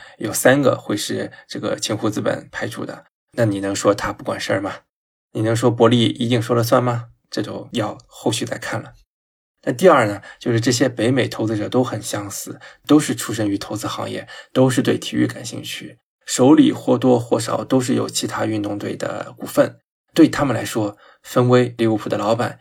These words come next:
就是他们梦想中的目标，能用最小的代价把利物浦重新带回世界之巅。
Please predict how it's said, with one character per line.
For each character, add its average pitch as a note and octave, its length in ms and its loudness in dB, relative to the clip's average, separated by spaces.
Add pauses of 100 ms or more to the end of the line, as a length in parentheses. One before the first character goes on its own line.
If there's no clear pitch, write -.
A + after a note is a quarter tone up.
(120)
就 G#3+ 160 2
是 - 120 0
他 A2 160 -4
们 G2+ 220 -6
梦 A#2 160 -2
想 G#2+ 160 -10
中 A2 100 -12
的 G2+ 80 -8
目 G#2 160 -12
标， - 320 -8 (100)
能 A#2+ 220 4
用 D3+ 180 6
最 E3+ 180 4
小 A#2 160 2
的 G2+ 60 2
代 G#2+ 180 2
价 G#2+ 240 -4
把 - 180 -10
利 - 160 0
物 B2 100 2
浦 - 300 -10
重 A#2+ 260 -4
新 C#3 220 0
带 C3 180 4
回 G2 320 -8
世 - 140 -12
界 - 100 -8
之 - 160 -12
巅。 - 300 -12